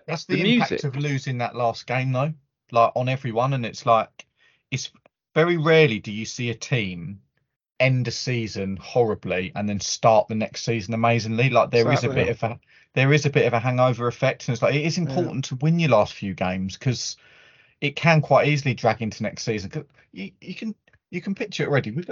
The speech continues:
Speaker 1: we, le-, we lose at Leeds next week, which I think most of us probably are expecting. You do all, you bring new manager in, three or four new players, whatever it is, and then you lose the opening game of next season.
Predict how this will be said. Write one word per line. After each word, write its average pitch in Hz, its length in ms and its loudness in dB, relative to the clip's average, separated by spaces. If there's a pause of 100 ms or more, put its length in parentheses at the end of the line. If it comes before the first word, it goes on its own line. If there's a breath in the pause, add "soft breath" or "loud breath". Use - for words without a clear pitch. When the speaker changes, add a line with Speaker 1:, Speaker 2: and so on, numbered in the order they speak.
Speaker 1:
we, 233 100 -4
le-, 202 280 -2
we 165 100 0
lose 190 260 2
at 175 80 -6
Leeds 131 420 2
next - 320 -8
week, 92 220 -2
which 113 180 -6
I 135 40 0
think 180 240 -4
most 135 260 2
of - 60 -14
us 117 180 -8
probably 104 580 0
are 95 100 0
expecting. - 800 -6 (560 soft breath)
You 139 80 -4
do 180 160 4
all, 175 140 8
you 127 100 4
bring 139 200 6
new 160 160 8
manager 147 420 6
in, 139 140 6
three 151 180 0
or 143 60 2
four 143 160 0
new 127 80 2
players, 120 220 2
whatever 120 300 2
it - 40 -2
is, 107 80 -2
and 120 80 -4
then 123 160 -2
you 123 100 0
lose 135 240 4
the 120 140 2
opening 117 200 0
game 113 220 2
of 110 40 0
next - 200 -4
season. 92 500 -2